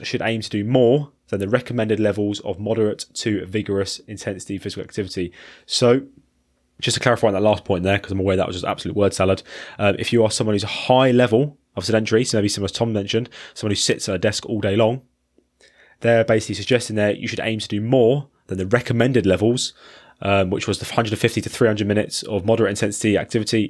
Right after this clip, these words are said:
or the seventy-five to hundred fifty of vigorous intensity. They're saying you should do more than that if you are someone who is, uh,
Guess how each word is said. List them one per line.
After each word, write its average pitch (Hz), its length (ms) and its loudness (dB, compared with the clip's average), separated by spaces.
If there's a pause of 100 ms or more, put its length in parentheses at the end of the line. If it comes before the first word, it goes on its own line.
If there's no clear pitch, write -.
or 104 240 4
the 101 100 2
seventy-five 98 500 0
to 98 60 0
hundred 104 220 -2
fifty 101 220 -2
of 90 80 0
vigorous 120 320 2
intensity. 107 480 -2 (340)
They're 104 80 -6
saying 110 120 2
you 104 40 2
should 98 160 0
do - 20 2
more 127 240 6
than 101 60 -4
that 104 220 2 (240)
if - 160 -4
you 113 80 6
are 101 80 0
someone 101 280 2
who 95 300 2 (220)
is, 90 500 2 (500)
uh, 90 300 0